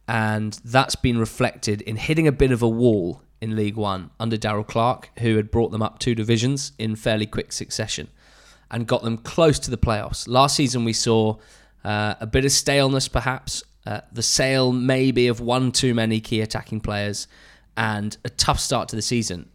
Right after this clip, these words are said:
And Graham Coughlan took over with them towards the bottom end of the table, and in almost exactly one year in the job, did a fantastic job to get them out of that relegation zone and up towards the top of League One. Given the style of play and given their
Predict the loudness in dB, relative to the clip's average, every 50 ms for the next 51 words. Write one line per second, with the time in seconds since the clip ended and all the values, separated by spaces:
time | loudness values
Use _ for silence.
0 | -8 -6 -4 -2 2 2 4 4 2 2 0 -2 -2 0 -2 -2 -2 -4 -4 0
1 | 2 2 2 2 0 0 -2 -2 -4 -2 -2 -2 -2 -2 -4 -6 -10 _ _ _
2 | -6 -4 0 2 2 2 2 0 0 2 2 2 2 0 0 -2 -2 -4 -6 -4
3 | -2 -2 -2 -2 -2 -4 -6 -8 -16 -20 -20 -20 -20 _ -6 -4 0 2 2 2
4 | 2 0 2 6 6 8 8 8 4 2 2 0 0 0 0 0 0 0 -2 0
5 | 0 0 0 0 0 0 0 0 0 -2 -2 -4 -4 -2 -2 -2 -2 -4 -8 -12
6 | -16 _ _ _ _ _ _ _ -6 -4 -4 -4 -4 -4 -6 -6 -6 -6 -6 -4
7 | -4 -2 -2 -2 -4 -4 -4 -6 -4 -2 0 0 0 0 -4 -6 -8 -6 -4 -2
8 | -2 -2 -4 -6 _ _ _ -6 -4 -4 -2 -2 -4 -4 -6 -8 _ _ _ -6
9 | -4 -4 -2 -2 -4 -2 -2 -2 0 0 0 0 0 0 -2 -2 -2 -2 0 2
10 | 2 2 0 -2 -6 -16 -20 -20 -20 -20 -20 _ -2 0 2 2 2 0 0 0
11 | 2 2 2 2 0 -2 0 2 2 2 2 0 2 2 2 4 6 4 4 4
12 | 2 -4 -16 _ _ _ _ _ _ _ _ _ _ _ _ _ _ _ _ _
13 | -12 -12 -12 -14 -20 -20 -20 -20 -20 -20 _ _ _ _ _ _ _ _ 2 2
14 | 4 4 4 2 2 2 2 2 0 2 2 4 4 4 4 2 0 2 2 4
15 | 4 4 2 0 -2 -2 -4 -2 0 0 2 2 2 2 4 4 4 4 4 4
16 | 2 -2 -4